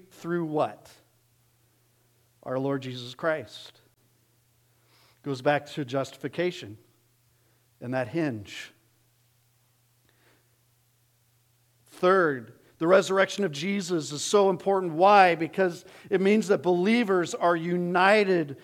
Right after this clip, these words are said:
with Christ. When we believe in Christ, we are united in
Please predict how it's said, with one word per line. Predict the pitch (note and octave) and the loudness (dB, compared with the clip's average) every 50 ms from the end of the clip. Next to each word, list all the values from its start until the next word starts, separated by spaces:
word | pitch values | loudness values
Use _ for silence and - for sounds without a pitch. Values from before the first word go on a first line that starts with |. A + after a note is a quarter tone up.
| - - _ - | -20 -20 _ -6
with | D3+ D#3+ F3+ E3+ E3 D3+ - - - - _ - | 0 2 4 6 4 4 2 -6 -20 -20 _ -10
Christ. | - - E3 D3 C3+ A#2+ A2 G#2+ - - - - - - - _ _ _ _ _ _ _ _ _ _ - | -4 0 2 2 2 0 -2 -8 -14 -16 -16 -16 -18 -20 -20 _ _ _ _ _ _ _ _ _ _ -2
When | E3+ F3 F#3 F#3 | 2 2 2 4
we | F#3+ A3 B3 B3+ | 4 2 2 4
believe | G3 A#3 A3 A3+ G#3+ A3+ A#3+ C4 C4 G#3+ C#4 | 4 4 4 4 4 2 2 2 2 0 -2
in | A3+ G3+ G3 E3+ | -4 -6 -6 -6
Christ, | - - A#3 A#3 A3+ A3+ G3+ - - | -2 2 4 4 4 4 2 0 -2
we | G#3+ A#3 A#3 | -4 -2 0
are | A#3 A#3 | 0 0
united | A3+ G3+ G3+ G3+ G3+ G3+ G3+ A3 A3+ A#3+ A3+ A#3 A3 G3 | 0 0 -2 0 2 2 4 4 4 4 2 2 2 2
in | G#3 F#3 G3 - | 2 0 0 -4